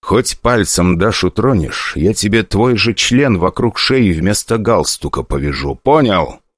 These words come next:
«Не понял!» — попытался возмутиться мажор, вот только глаза Строганова-старшего сверкнули совсем недобро. «А узнаю, что ты до нее домогался», — проговорил Петр Ильич совершенно безапелляционно,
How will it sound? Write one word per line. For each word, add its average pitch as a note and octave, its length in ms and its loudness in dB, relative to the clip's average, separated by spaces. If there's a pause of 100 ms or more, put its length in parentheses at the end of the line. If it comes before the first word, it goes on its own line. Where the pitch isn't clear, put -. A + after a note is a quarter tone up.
(240)
«Не E3 320 4
понял!» — C#3+ 680 2 (140)
попытался F#2 580 0
возмутиться G2 500 0
мажор, B2 440 2
вот B2 240 0
только C#3+ 300 2
глаза B2 300 2
Строганова-старшего G#2+ 1080 0
сверкнули A2+ 540 0
совсем G2 580 0
недобро. C#2+ 720 -2 (580)
«А - 220 2
узнаю, C3+ 680 4
что G2+ 300 0
ты B2+ 160 0
до A2+ 120 2
нее A2 340 4
домогался», — G#2 880 0 (280)
проговорил D#2+ 500 2
Петр E2 320 -2
Ильич E2+ 340 0
совершенно G2+ 640 0
безапелляционно, F#2+ 1120 0